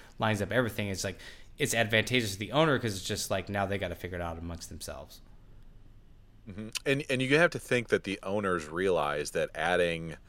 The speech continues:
Speaker 2: another, uh, regular season game versus a preseason, which I don't know, uh,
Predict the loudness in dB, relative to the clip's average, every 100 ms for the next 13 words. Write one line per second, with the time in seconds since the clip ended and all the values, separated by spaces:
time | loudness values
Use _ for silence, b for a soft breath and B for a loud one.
0 | b b b -4 -2 6 6 10 12 12
1 | 10 6 -2 0 2 4 6 6 6 4
2 | 2 -2 -2 -2 -4 -4 -6 -6 -4 -2
3 | -2 -2 -4 -2 -2 0 -2 -2 -2 0
4 | 4 6 6 4 6 8 8 6 B B
5 | B B -18 -10 -6 -6